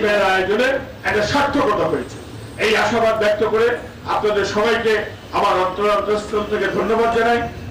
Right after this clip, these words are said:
বিশেষ করে মাননীয় মন্ত্রী জনাব আব্দুল মান্নান ভূঁইয়া, তাকে আমরা আমন্ত্রণ জানানোর সাথে সাথে তিনি এখানে সম্মতি দিয়ে এখানে এসেছেন। তার আগমনের মধ্য দিয়ে আমরা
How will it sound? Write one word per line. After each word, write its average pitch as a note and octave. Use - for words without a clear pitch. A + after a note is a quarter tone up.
বিশেষ G#3+
করে G#3
মাননীয় G3
মন্ত্রী G3
জনাব F#3
আব্দুল F3+
মান্নান F#3
ভূঁইয়া, G#3
তাকে F3
আমরা E3+
আমন্ত্রণ F3
জানানোর F3+
সাথে E3+
সাথে F3
তিনি F#3+
এখানে F3+
সম্মতি F3+
দিয়ে F3+
এখানে F3
এসেছেন। A3
তার A3+
আগমনের G#3
মধ্য F#3+
দিয়ে G3
আমরা A3+